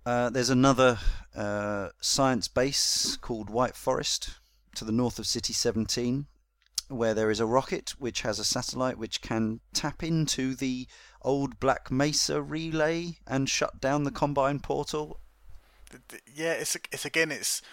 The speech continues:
Speaker 2: Half-Life launching a missile sequence where I don't really know why, but I sort of do, but I don't. <laughs> It's, um, they obviously tell you because in Half-Life two and the episodes that there's a lot more voice acting and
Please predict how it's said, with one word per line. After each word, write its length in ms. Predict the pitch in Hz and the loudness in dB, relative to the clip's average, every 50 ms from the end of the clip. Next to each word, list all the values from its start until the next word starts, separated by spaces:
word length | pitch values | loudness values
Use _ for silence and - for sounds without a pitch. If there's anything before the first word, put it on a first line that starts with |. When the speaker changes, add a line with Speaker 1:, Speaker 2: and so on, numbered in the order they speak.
| - - - | -20 -20 -4
Speaker 2:
Half-Life 640 | - 143 151 147 - - 147 147 143 143 - - - | 0 2 2 2 2 0 0 0 0 -2 -6 -10 -8
launching 440 | 151 147 147 147 135 - 147 131 | -6 -6 -6 0 0 0 0 2
a 60 | 131 131 | -2 -4
missile 440 | 139 135 - - 135 123 123 123 117 | 2 2 4 4 6 4 4 2 2
sequence 480 | - 131 127 - - 123 123 113 - | -2 -4 -6 -6 -8 -8 -6 -6 -6
where 80 | - 120 | -6 -8
I 20 | 131 - | -6 -6
don't 160 | 196 226 226 - 160 | -6 -6 -6 -12 -12
really 240 | 175 208 196 202 202 | -10 -8 -8 -6 -6
know 200 | 196 196 202 202 | -4 -4 -4 -4
why, 420 | 202 196 202 214 214 220 226 220 - - | -6 -6 -6 -4 -4 -6 -8 -8 0 0
but 180 | 202 202 - 143 | 0 2 2 0
I 60 | 165 | 2
sort 340 | - - - 240 233 214 180 | 4 4 4 4 4 2 0
of 60 | - | -2
do, 220 | - 220 226 220 | -4 -4 -4 -2
but 140 | - - - | -2 -4 -4
I 40 | 160 - | -2 -2
don't. 300 | - 180 180 180 185 - - - - - 208 - - - - | -2 -2 -2 -4 -6 -8 -8 -6 0 0 0 0 0 -4 -4
<laughs> 140 | 254 220 180 - - - - - - - - | -4 -4 -4 -6 -12 -12 -10 -8 -8 -2 0
It's, 180 | 175 170 - 180 | 2 2 4 4
um, 200 | 175 170 170 156 - - - - - | 4 2 2 -2 -4 -6 -6 -4 2
they 100 | 156 175 | 4 4
obviously 240 | 196 185 - 151 143 | 4 4 2 -2 -2
tell 240 | - 143 139 131 | 2 4 4 4
you 160 | 120 110 110 107 | 4 2 -2 -4
because 340 | - 120 - 127 120 - - | -6 -6 -6 -4 -2 -2 -4
in 140 | - 131 117 | -4 -2 -2
Half-Life 320 | 120 120 - 117 113 - | -2 0 0 0 -2 0
two 340 | - - 113 110 110 107 110 | -2 -2 -2 -2 -4 -4 -6
and 100 | - 110 | -6 -4
the 60 | 113 | -6
episodes 400 | 110 - - - 117 107 107 107 - | -4 -2 -2 -2 0 -2 -4 -6 -6
that 180 | - 120 101 - - - - - - _ | -6 -6 -6 -8 -12 -18 -18 -20 -16 _
there's 140 | - 117 113 | -8 -6 -4
a 60 | 117 | -2
lot 140 | 120 - - | -4 -2 -4
more 100 | 107 104 | -6 -4
voice 200 | 104 110 101 - | -4 -4 -2 -2
acting 320 | 101 - - 107 107 98 101 | -4 -4 -4 -6 -6 -6 -8
and 240 | 101 98 98 98 | -10 -12 -14 -16